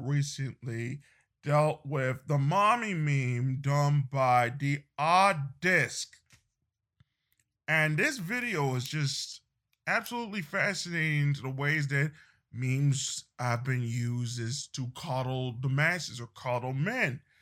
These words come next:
And in a way, that's partly true. And in a way, he's writing about a lot of things. But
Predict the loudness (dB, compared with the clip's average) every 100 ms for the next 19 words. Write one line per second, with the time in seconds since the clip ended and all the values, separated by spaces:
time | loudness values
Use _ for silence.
0 | -20 -18 0 2 4 4 4 4 6 6
1 | 2 4 2 2 -6 2 6 6 4 -6
2 | -6 -6 -4 -4 -6 -6 -4 -2 -2 -2
3 | -2 0 -2 -2 -4 -4 0 0 2 4
4 | 4 2 -4 -4 -2 -4 -4 -4 -4